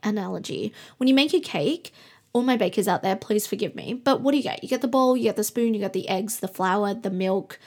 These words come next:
the chocolate, chocolate chips, like, the flavoring, whatever the fuck, the banana. That's what makes up the cake. You don't just say, "I'm gonna make a cake, I want the cake." You have to get the things that make up the cake.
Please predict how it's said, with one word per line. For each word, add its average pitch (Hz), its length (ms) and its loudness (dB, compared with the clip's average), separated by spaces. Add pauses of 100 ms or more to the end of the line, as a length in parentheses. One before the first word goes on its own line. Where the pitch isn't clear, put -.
(260)
the 139 460 -2 (500)
chocolate, 233 680 0 (100)
chocolate - 340 -4
chips, 226 500 0
like, 196 400 -4
the 202 80 -8
flavoring, 226 560 4
whatever 214 400 -2
the 202 80 -8
fuck, - 260 -4
the 202 120 -4
banana. 254 600 4 (1120)
That's 220 380 0
what 311 240 -2
makes 247 320 2
up - 120 -2
the 214 100 0
cake. - 440 -4
You 208 100 -4
don't 294 220 2
just 254 180 -2
say, 254 240 2
"I'm 226 120 4
gonna 226 140 2
make 226 320 2
a 220 60 -2
cake, - 280 -2
I 214 80 2
want 214 260 0
the - 80 -6
cake." - 540 -6 (140)
You 226 180 2
have 220 300 -6
to - 80 -4
get - 180 -2
the 208 80 -2
things 208 300 0
that - 100 -2
make 196 180 -2
up - 120 -8
the 196 100 -6
cake. - 420 -6